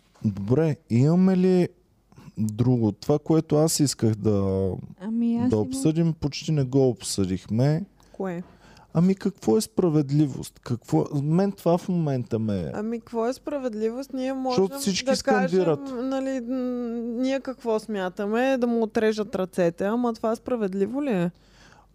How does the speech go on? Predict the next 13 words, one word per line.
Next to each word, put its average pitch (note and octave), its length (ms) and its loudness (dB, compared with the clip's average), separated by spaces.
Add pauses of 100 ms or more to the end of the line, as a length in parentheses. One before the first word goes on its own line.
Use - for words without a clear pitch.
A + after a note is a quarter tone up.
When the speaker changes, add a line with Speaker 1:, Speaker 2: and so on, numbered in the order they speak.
(160)
Speaker 1:
Ами, A#2+ 180 2
Speaker 3:
Не B2 140 2
е A#3 80 2
справедливо. F3+ 800 -4
Speaker 1:
за A2 240 2
това A#2+ 400 0
е D#3 60 4
дискусията, D#3 920 -2
защото D#3 840 0 (1080)
всички - 460 -4
хора C#3+ 380 2
в - 100 -10
момента A#2+ 720 2